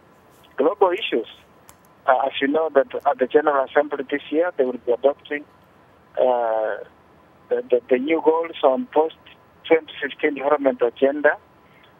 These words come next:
under which there will also be sustainable development goals. And as you know, the African Union has also drafted, which is very much in line with sustainable development goals.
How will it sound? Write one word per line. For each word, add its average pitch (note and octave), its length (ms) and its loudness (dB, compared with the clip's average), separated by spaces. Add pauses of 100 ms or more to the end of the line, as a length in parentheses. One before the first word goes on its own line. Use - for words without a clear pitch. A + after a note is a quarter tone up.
(220)
under D#3+ 200 4
which D#3+ 500 -4
there B2+ 120 4
will C3+ 120 0
also D3+ 260 0
be C3+ 220 -2
sustainable D3+ 560 2
development C#3 480 0
goals. D3+ 320 0 (680)
And - 140 4
as C3+ 220 2
you D3 100 -2
know, E3+ 400 4
the D3 100 6
African D3+ 400 0
Union E3+ 300 -2
has B2+ 140 4 (100)
also C#3+ 280 0
drafted, C#3+ 520 -2 (840)
which D#3+ 200 -2
is C#3 80 -4 (120)
very F3 200 4
much E3+ 260 0
in D3 160 0
line D#3+ 380 -2
with B2+ 140 0 (760)
sustainable C#3 540 4
development C3+ 500 0
goals. D#3+ 300 -4